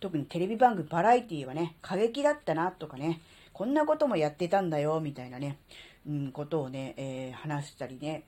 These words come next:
えー、あるいはそういう話を聞いたりとかすることあると思うんですけど、昔はおおらかでよかっ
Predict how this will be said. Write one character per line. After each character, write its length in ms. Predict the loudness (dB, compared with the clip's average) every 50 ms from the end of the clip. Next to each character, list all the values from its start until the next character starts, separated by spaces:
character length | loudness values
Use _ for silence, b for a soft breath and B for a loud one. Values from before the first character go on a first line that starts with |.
| _ _ _
え 200 | -10 -10 -8 -8 -8
ー、 20 |
あ 60 | -6
る 60 | -8
い 20 | -8
は 80 | -8
そ 100 | -6 -4
う 20 | -4
い 40 | -2
う 20 |
話 240 | -2 -4 -4 -6 -8
を 40 | -10
聞 180 | -8 -6 -6
い 80 | 2 4
た 100 | 4 4
り 80 | 4
と 100 | 2 -4
か 120 | -10 -10 -12 -12
す 60 | -12
る 80 | -12
こ 80 | -12 -10
と 100 | -10 -8
あ 60 | -8
る 80 | -8 -8
と 80 | -10
思 140 | -10 -10 -10
う 20 | -10
ん 40 |
で 100 | -12 -14
す 80 | -10 -8
け 80 | -2 2
ど、 240 | 2 2 2 0 -4 _ _ _ _ _ _ _ _ _ _ _ _ _ _ _ _ -20 B B B B B B _
昔 340 | -6 -6 -6 -6 -6 -4 -4
は 140 | -2 0
お 80 | 2 4
お 80 | 6 6
ら 140 | 4 4
か 100 | 2 0
で 80 | -2 0
よ 140 | -4 -4 0
か 140 | 0 -2
っ 40 | -2